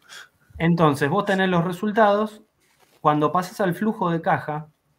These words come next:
vos vas a tener el resultado opera-, de las, de... el flujo de caja es lo que te muestra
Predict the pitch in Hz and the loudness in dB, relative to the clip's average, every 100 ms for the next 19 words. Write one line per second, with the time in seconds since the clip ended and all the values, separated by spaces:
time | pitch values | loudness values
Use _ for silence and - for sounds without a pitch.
0 | _ 147 156 165 156 143 139 127 117 120 | _ -4 0 0 -2 -4 -4 -4 -6 -8
1 | - 127 127 160 156 131 131 127 131 135 | -8 -6 0 0 2 -2 -4 -6 -6 -6
2 | 120 117 - 123 - _ _ _ _ 156 | -6 -6 -12 -16 -16 _ _ _ _ -10
3 | 139 226 220 180 175 262 180 151 147 - | -6 -4 -2 -2 -2 -2 0 0 -2 -8
4 | 127 120 127 143 160 170 120 135 127 | -8 -6 -6 -4 0 0 -2 -6 -8